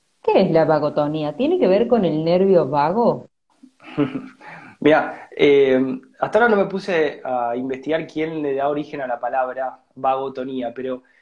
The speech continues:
Speaker 2: hace mucha referencia a lo que necesita la fase, ¿no? Cuando uno habla de vago, hace referencia a alguien que se queda quieto,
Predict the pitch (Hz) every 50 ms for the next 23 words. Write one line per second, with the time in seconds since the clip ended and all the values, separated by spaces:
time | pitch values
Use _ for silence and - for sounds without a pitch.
0 | _ _ - 139 143 - - 156 151 160 160 160 156 - 156 147 151 147 - 147
1 | 151 156 151 151 151 - 165 165 165 - - - 131 131 127 127 - - 131 131
2 | 131 131 131 135 127 - 139 143 143 135 123 - - 123 120 - - - _ _
3 | _ _ - 139 156 - - - - - - - _ _ _ _ - - 131 131
4 | 143 151 170 170 170 170 170 175 165 165 165 170 170 185 180 180 175 175 175 180
5 | 196 220 247 - _ - - - 139 127 135 135 139 139 139 139 143 139 147 143
6 | 131 131 131 117 131 139 135 127 131 - 147 139 123 - 120 117 - - _